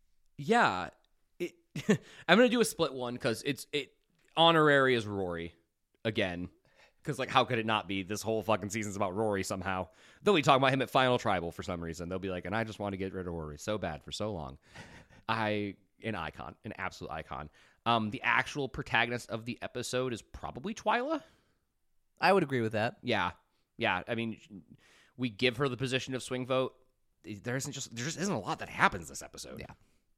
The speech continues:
Speaker 2: Yeah. I see what you're saying.
Speaker 1: Yep. And Rory, I actually feel like could do, well, okay. I feel like position-wise, he probably is an ear-, an early jury person most of the time.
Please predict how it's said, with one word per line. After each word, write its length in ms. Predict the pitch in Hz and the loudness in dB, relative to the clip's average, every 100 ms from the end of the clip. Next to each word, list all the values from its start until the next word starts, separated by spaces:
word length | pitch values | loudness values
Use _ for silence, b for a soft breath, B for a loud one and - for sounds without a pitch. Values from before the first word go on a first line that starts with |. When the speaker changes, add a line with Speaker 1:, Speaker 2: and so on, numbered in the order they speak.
| _ | _
Speaker 2:
Yeah. 220 | 110 107 104 _ _ _ _ _ B B B | 0 2 0 _ _ _ _ _ B B B
I 40 | 120 | -2
see 120 | 127 | 0
what 100 | 120 | -2
you're 60 | |
saying. 320 | 135 147 135 123 _ | 0 2 2 -2 _
Speaker 1:
Yep. 320 | 113 104 - b b b b - | -6 -6 -8 b b b b 2
And 320 | 151 151 147 - _ _ _ - | 4 2 -2 -10 _ _ _ -8
Rory, 500 | 127 135 165 247 269 | 0 4 4 4 4
I 160 | 180 | 4
actually 280 | 151 - - | 4 0 -4
feel 100 | 147 | -2
like 120 | 143 | -2
could 260 | - 127 104 - - | -2 -6 -6 -18 -10
do, 580 | 117 127 127 123 123 123 - _ _ _ _ _ _ - | -2 0 0 0 -2 -6 -10 _ _ _ _ _ _ 4
well, 180 | 190 165 | 4 6
okay. 260 | 180 117 87 - _ | 4 4 0 -4 _
I 100 | 175 | 2
feel 140 | 180 269 | 4 2
like 140 | 247 | 2
position-wise, 1080 | 202 139 139 139 123 120 113 107 104 - - | 0 2 2 2 2 4 4 2 -2 -4 -4
he 140 | - 135 | -4 -2
probably 440 | - 131 135 127 | 0 0 2 0
is 140 | 117 | 0
an 140 | 110 107 - | -2 -6 -4
ear-, 220 | 110 107 - 117 | -2 -4 -6 -6
an 120 | 110 110 | -4 -2
early 320 | 110 104 101 | -2 -2 -6
jury 420 | 90 92 92 104 | -6 -6 -6 -8
person 460 | - 113 110 117 95 | -6 -6 -4 -6 -4
most 240 | 101 107 | -6 -8
of 80 | 143 | -10
the 80 | 160 | -8
time. 360 | 165 165 190 | -4 -2 -4